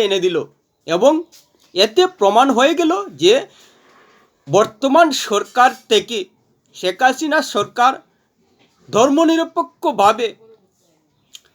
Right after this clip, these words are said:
দেশটা চালাচ্ছিলেন, যার কারণেই এত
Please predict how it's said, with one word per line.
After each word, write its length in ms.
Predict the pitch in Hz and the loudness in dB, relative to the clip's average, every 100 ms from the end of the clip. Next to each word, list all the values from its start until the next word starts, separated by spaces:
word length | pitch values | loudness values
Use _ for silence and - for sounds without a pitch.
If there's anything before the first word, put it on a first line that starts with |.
| _ _ _ _ - - _ | _ _ _ _ -20 -20 _
দেশটা 380 | 151 226 - 277 | 0 0 0 -2
চালাচ্ছিলেন, 680 | 269 226 214 254 - 269 294 302 135 | -2 0 0 0 -2 -6 -6 -8 -6
যার 240 | 170 247 262 | -2 -2 -4
কারণেই 320 | 294 320 370 370 _ _ _ | -8 -4 -6 -8 _ _ _
এত 300 | 180 185 - | -6 -6 -4